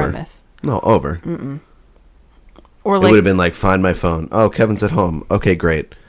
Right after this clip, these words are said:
Speaker 2: I
Speaker 1: Right.
Speaker 2: booked air. I, I booked a flight on
Speaker 1: Right, also, yeah,
Speaker 2: Zillow
Speaker 1: hold
Speaker 2: or
Speaker 1: on.
Speaker 2: whatever the fuck it's called."
Speaker 1: Let's talk about how, like, they all got on these flights and they were just like, "Find a seat."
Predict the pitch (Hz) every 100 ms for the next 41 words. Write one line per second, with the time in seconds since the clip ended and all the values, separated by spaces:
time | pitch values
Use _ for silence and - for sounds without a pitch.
0 | _ - - 98 98 85 110 - - 92
1 | 80 92 78 _ _ 92 90 98 - 87
2 | - 95 90 87 - _ - - 320 82
3 | 165 302 - 285 95 - - 101 98 87
4 | 87 90 170 87 87 87 - 87 82 -
5 | 90 85 262 311 370 359 320 285 247 240
6 | 233 214 185 - - 196 226 226 233 233
7 | 226 214 202 170 - 214 196 165 185 180
8 | 180 180 180 - 202 - 381 453 403 330
9 | - 359 240